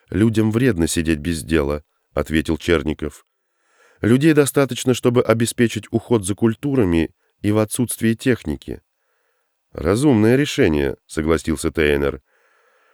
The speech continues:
«Наш шеф в любом деле дока», польщенно, словно похвалили его, улыбнулся Черников. «Без него бы нам туго пришлось».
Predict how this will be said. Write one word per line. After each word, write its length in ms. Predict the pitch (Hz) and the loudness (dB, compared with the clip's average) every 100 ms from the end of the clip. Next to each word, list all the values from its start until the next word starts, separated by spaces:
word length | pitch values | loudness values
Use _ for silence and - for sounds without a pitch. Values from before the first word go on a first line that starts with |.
| _ _ _ _ _ _ _ - | _ _ _ _ _ _ _ -2
«Наш 300 | 98 110 - | 2 2 0
шеф 480 | - 156 117 - _ _ _ _ - | 0 0 0 -8 _ _ _ _ -6
в 140 | 87 | 2
любом 400 | 110 110 127 123 | 2 4 4 2
деле 300 | 123 131 98 | 2 2 2
дока», 500 | 107 127 - - - _ _ _ | 2 0 -2 -8 -10 _ _ _
польщенно, 600 | - 82 - 92 117 110 | -2 -2 0 2 2 2
словно 360 | 78 90 85 82 | 0 0 2 0
похвалили 560 | 78 - 78 82 85 78 | -4 -4 -2 0 0 -2
его, 460 | 73 82 120 117 _ - | -2 -2 -2 -4 _ -4
улыбнулся 600 | 78 76 80 90 - 82 | -2 0 0 0 -2 -8
Черников. 720 | - 92 73 69 65 62 _ _ - - _ _ _ _ | -2 -2 -2 -6 -10 -14 _ _ -20 -20 _ _ _ _
«Без 220 | 87 87 | -2 0
него 260 | 87 90 98 | 2 4 4
бы 120 | 90 | 4
нам 180 | 92 87 | 4 2
туго 380 | - 170 131 80 | 2 2 2 -2
пришлось». 720 | 80 78 - 76 76 - | 0 -2 0 0 0 -4